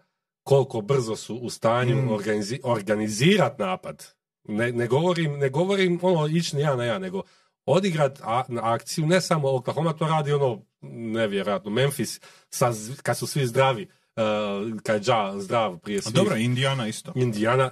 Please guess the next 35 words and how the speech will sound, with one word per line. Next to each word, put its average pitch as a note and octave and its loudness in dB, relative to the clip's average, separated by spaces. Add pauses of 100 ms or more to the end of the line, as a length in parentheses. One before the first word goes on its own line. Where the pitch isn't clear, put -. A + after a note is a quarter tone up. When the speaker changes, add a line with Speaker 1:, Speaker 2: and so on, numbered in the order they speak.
Speaker 1:
isto D#3 2
tako, A2 -2
znači, F#2+ -4
Indiana, A2 0
Indiana B2+ 2
ima C#3+ 4
još C#3+ 2
po-, D#3+ -2
nekoliko D3 0
šema, D#3+ 2
Speaker 2:
Tako A2+ -2
je. - -12
Speaker 1:
nekoliko C#3 0
šema F3+ 2
razrađenih, G3 0
točno D#3+ 0
se C#3+ 0
vidi F3+ 2
da D3+ -2
imaš D#3+ 0
razrađene D3 2
šeme. C3 0 (400)
Mislim E3+ 0
da D3+ 0
će, C3 -2
recimo, B2+ -4
Chicago C#3+ 0
ima C#3 0
velikih A#2+ 2
problema A2 -2
sa - -4
branjenjem F#2+ -2
toga. F#2 -4
Speaker 2:
Mm. A#2 -2
Speaker 1:
E, G#2 -4